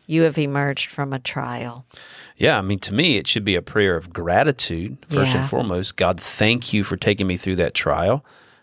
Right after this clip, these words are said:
Speaker 2: Uh, the
Speaker 1: Yeah.
Speaker 2: Bible doesn't say, "Thank God for everything,"
Speaker 1: Right.
Speaker 2: but it does say, "In everything,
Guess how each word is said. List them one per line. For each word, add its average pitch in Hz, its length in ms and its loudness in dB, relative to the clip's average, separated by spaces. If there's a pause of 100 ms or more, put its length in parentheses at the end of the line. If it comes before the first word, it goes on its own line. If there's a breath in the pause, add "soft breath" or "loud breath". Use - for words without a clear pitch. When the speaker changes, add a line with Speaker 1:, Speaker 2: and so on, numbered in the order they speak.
(120 soft breath)
Speaker 2:
Uh, 101 60 -6
the 101 60 -2
Speaker 1:
Yeah. 104 40 0
Speaker 2:
Bible 254 240 0
doesn't 160 280 2
say, 113 220 4
"Thank 107 380 -4
God 104 380 2
for 165 600 0 (200)
everything," 87 680 -6 (320 soft breath)
Speaker 1:
Right. 165 140 -12
Speaker 2:
but 107 120 -2
it 107 60 0
does 196 180 4
say, 127 260 2 (120)
"In 196 360 2 (180)
everything, 90 680 -4